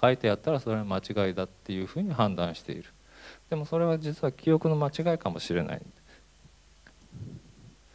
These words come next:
で、同じように、えっと、もっと基本的なところで言うと、一たす一は二っていうのは、えー、おそらく明らかに正しいと言ってしまうんだけれども、お、出てこない。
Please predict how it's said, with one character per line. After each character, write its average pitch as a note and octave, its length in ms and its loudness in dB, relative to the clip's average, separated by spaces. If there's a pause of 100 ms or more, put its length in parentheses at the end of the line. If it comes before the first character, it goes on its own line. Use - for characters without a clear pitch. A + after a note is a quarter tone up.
(300)
で、 D3+ 60 -4
同 F3 220 4
じ F3+ 60 2
よ F#3 120 6
う D#3+ 40 4
に、 B2 120 -2 (1080)
え C3+ 60 -8
っ - 20 -6
と、 - 60 -6
も E3+ 100 2
っ G3 40 -4
と - 100 4
基 C3 140 0
本 C#3+ 120 4
的 D3 220 -2
な C3+ 80 2
と C3 160 2
こ C#3+ 80 8
ろ C#3 120 8
で A2 100 2
言 G#2+ 60 2
う - 40 0
と、 G2+ 80 2
一 G2+ 120 -2
た C#3+ 120 6
す B2 100 2
一 G#2 180 0
は F#2+ 100 6
二 G2+ 160 0
っ - 20 -2
て - 160 -12
い F#2+ 320 -2
う - 60 -4 (680)
の G2 80 6
は、 F2+ 280 8
え D#2+ 400 2
ー、 - 20 -4
お F2+ 40 -6
そ - 120 8
ら A2 60 8
く - 80 0 (180)
明 A2+ 60 10
ら A2 80 8
か F2 120 6
に D#2+ 120 -2
正 F#2 300 4
し A2 100 2
い - 20 0
と - 100 -4
言 - 80 4
っ - 40 -10
て F#2 120 2
し - 140 -2
ま G#2+ 80 6
う A2+ 80 4
ん G#2 40 2
だ F#2 120 2
け E2+ 80 0
れ F2+ 80 4
ど A2 140 0
も、 C#3+ 240 2 (1400)
お、 - 100 -12 (3750)
出 G2+ 80 -20
て - 80 -14
こ - 120 -18
な - 100 -18
い。 D3 60 -16